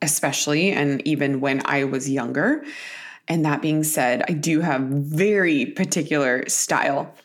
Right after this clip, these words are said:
I do feel like my style is either very classic, like I love a good staple mainstay piece and I love basics. And, you know, since we live in Southern California, I do tend to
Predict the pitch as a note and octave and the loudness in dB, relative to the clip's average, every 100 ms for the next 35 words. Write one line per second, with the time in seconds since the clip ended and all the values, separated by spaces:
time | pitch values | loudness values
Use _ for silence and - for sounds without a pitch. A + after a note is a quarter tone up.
0 | _ - F3 F3 F#3+ F#3 F3 E3 D#3+ D#3 | _ -2 2 4 2 2 0 0 0 0
1 | D3 C3 C#3 - D3 - D3+ D3 C3+ C3 | 0 0 0 0 0 0 0 2 2 2
2 | C3+ - - B2 - - - - - - | 0 -4 -2 -2 -2 -6 -4 -4 -4 0
3 | G3 C#4+ E3+ D3+ C#3 C#3 C#3+ C3+ D3 D3 | 0 0 -2 0 0 2 0 0 0 0
4 | C#3+ C#3 C#3 - - - - C#3 C3+ C3+ | 2 2 0 -2 -2 -2 -2 -2 0 -2
5 | B2+ B2+ - - D3 D3 D3 C#3+ - D3+ | 0 0 -2 0 2 2 2 0 0 0
6 | C#3+ C#3+ - C#3+ C#3 C#3+ C3+ C3+ C3 B2+ | 0 0 0 0 0 -2 -2 0 -2 -4
7 | B2 - C#3+ C#3+ D3+ D3 - D#3 C3 B2+ | -6 -2 0 2 0 -2 -2 -2 -2 -4
8 | - _ _ _ D#3+ C#3+ B2+ - D#3+ D#3 | -8 _ _ _ -2 0 0 0 -2 0
9 | D#3 C#3 C#3+ D3 A#2+ C#3 C3 C3 C#3+ C3+ | 0 2 0 0 -2 -2 -2 -4 -2 -2
10 | C3 C3+ C3+ C3+ - - - - - G3 | -2 -2 -2 -2 -6 -16 -16 -8 -2 0
11 | E3+ E3+ D#3 - - | 2 2 2 0 -4